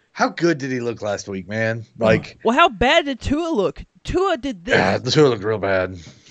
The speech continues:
Speaker 2: And then the, the I fumbled
Speaker 1: Fumble
Speaker 2: it.
Speaker 1: and, yeah.
Speaker 2: I fum-, I f-, I fumbled? <laughs> Like,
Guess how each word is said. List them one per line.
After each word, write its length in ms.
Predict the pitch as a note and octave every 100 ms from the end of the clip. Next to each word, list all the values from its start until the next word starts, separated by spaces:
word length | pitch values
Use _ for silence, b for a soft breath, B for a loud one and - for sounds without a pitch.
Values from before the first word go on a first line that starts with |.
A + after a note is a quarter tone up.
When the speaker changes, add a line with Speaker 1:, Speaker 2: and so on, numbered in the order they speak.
| -
Speaker 2:
And 160 | E3+ G3
then 180 | G3+ G3
the, 120 | F3 _
the 160 | F3 F3 _ _ _ _ _ _ _ _
I 100 | F3+
fumbled 180 | - B3
Speaker 1:
Fumble 580 | C3+ B2 A#2 A2+ A2 G#2+
Speaker 2:
it. 40 |
Speaker 1:
and, 260 | F#2+ F#2 F2
yeah. 420 | F2 D#2+ D#2+ D#2 -
Speaker 2:
I 60 | G3
fum-, 340 | - C#4 C4 _ -
I 80 | A3
f-, 200 | _ _ _
I 80 | D#3
fumbled? 460 | - D#3+ A#3 G4 -
<laughs> 40 | -
Like, 420 | C#4+ C#4+ - -